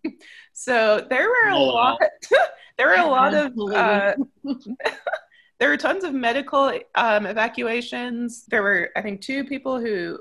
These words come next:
Speaker 1: left of their own <laughs> choosing. Um, so there was a lot. So what were y'all's thoughts on not only people leaving, but also how Jeff responded to those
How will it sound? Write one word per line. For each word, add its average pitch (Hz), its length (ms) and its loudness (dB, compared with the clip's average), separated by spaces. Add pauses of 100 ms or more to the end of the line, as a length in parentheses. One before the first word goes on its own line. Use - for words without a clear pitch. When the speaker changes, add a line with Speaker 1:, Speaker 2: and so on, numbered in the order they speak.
Speaker 1:
left 233 460 -6
of 202 140 -4
their 196 200 -4
own 202 420 -6 (120)
<laughs> - 120 -20
choosing. 285 680 -8 (300)
Um, 233 100 0
so 285 100 -2
there 302 120 2
was 311 80 -2
a 320 60 0
lot. 202 320 0
So 220 320 -6 (320)
what 247 200 -4
were 285 120 0
y'all's 208 420 0
thoughts 196 440 -4
on 175 560 -6 (480)
not 269 280 0
only 302 300 -4
people 254 320 -6
leaving, 254 440 -6
but 202 80 2
also 185 300 -2
how 202 180 -6
Jeff 185 380 -6
responded 180 840 -6
to - 140 -16
those 160 340 -12